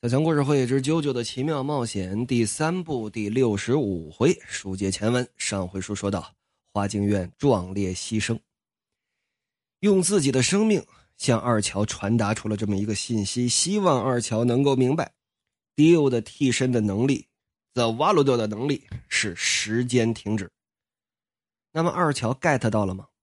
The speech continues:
聪明如二乔当然 get 到了，意识到的这一瞬间，所有的思路全都理清了。哦，原来如此，我跑吧，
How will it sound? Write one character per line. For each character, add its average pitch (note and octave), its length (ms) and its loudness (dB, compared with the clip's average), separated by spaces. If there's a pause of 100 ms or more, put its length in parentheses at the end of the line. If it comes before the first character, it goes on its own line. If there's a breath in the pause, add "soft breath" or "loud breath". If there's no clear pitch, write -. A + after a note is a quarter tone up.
聪 B3+ 280 4
明 F3+ 200 2
如 E3 160 -2
二 D3+ 180 0
乔 A#2+ 220 -4
当 D#3 280 0
然 G#2 200 0
get G#2 280 -4
到 F#2 200 -4
了， - 60 -18 (680)
意 A#3 320 4
识 F3 220 2
到 D#3+ 180 2
的 C#3+ 120 0
这 D3 140 2
一 C#3 260 -2
瞬 F#3 300 6
间， D#3 180 4
所 D3 680 2
有 C#3+ 240 -6
的 G#2+ 120 -8
思 C#3+ 320 -4
路 B2 180 -4
全 C3+ 480 -2
都 E3+ 160 0
理 A2 220 -2
清 A#2 260 0
了。 - 80 -8 (760)
哦， C3+ 640 -4
原 B2 420 2
来 A2 160 2
如 A2 200 -2
此， A2+ 200 2
我 C3+ 180 -2
跑 B2 760 0
吧， C3 220 -6